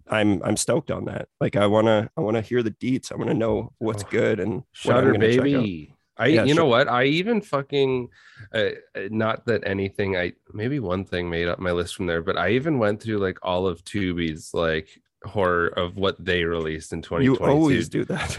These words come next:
Speaker 1: <laughs>
Speaker 2: just to see if there's another, like, The Arbor's in there. Shout out to
Speaker 1: Oh,
Speaker 2: Clayton.
Speaker 1: yeah. Yeah, The Arbor's is great. Clayton Whitmire, uh, what a great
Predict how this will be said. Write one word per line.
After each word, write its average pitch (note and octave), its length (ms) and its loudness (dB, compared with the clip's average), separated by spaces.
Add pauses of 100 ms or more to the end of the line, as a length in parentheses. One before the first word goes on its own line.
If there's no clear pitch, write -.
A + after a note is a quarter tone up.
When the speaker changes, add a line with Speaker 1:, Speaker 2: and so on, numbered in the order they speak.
Speaker 1:
<laughs> - 120 -14
Speaker 2:
just D#3+ 220 0
to B3 80 2
see G3 440 2
if A#2 300 0
there's A#2 440 2
another, A2 500 -2
like, G2+ 420 -4
The A2+ 100 0
Arbor's F#2+ 520 0
in F2 120 -4
there. D#2 220 -4
Shout F#2 260 0
out F2 160 -2
to F#2 120 -8 (100)
Speaker 1:
Oh, A2 240 4
Speaker 2:
Clayton. - 60 2
Speaker 1:
yeah. - 220 0 (360)
Yeah, G#2+ 260 2
The G#2+ 100 2
Arbor's G#2+ 420 0
is F#2+ 100 -12
great. G2+ 260 -2
Clayton A2 360 -2
Whitmire, G2+ 480 -2 (200)
uh, G#2 60 0
what A2+ 160 0
a - 40 2
great - 280 -6